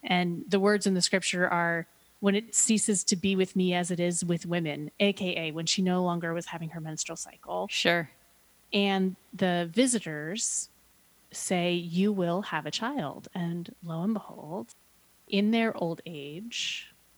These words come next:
Speaker 1: Abraham and Sarah finally are able to have a son
Speaker 2: I don't know,
Speaker 1: named
Speaker 2: man. That's not what I would want at that age.
Speaker 1: <laughs> I know, right? So Sarah laughs in response to hearing this promise. And who knows if it's laughter like,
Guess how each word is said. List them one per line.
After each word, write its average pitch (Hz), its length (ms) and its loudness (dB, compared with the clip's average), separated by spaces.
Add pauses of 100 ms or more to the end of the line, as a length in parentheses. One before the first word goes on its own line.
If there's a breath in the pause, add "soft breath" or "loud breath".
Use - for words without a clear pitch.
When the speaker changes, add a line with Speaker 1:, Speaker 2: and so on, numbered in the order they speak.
(120)
Speaker 1:
Abraham 185 420 0
and 226 160 0
Sarah 139 640 -6 (340)
finally 185 1300 -4 (180)
are 190 240 2
able 170 280 -4
to 175 320 -2
have - 280 -12
a - 80 -12
son - 500 -2 (360)
Speaker 2:
I 175 220 2
don't 160 120 4
know, 165 160 6
Speaker 1:
named 160 120 4
Speaker 2:
man. 156 500 2 (100)
That's - 460 0
not 175 360 4
what 180 140 4
I 190 120 6
would 185 120 2
want 185 240 6
at 190 80 0
that 185 220 6
age. 185 640 4
Speaker 1:
<laughs> - 40 -20 (220)
I 240 100 6
know, 202 180 4
right? 190 200 2 (180)
So - 140 6
Sarah 285 320 4
laughs 170 520 0
in 190 220 4
response 170 500 0
to - 80 -2
hearing 165 340 0
this 151 160 -6
promise. 160 480 -4
And 202 200 0
who 269 220 4
knows 208 360 4
if - 140 -4
it's 151 240 -10
laughter 165 480 -2
like, 156 380 -4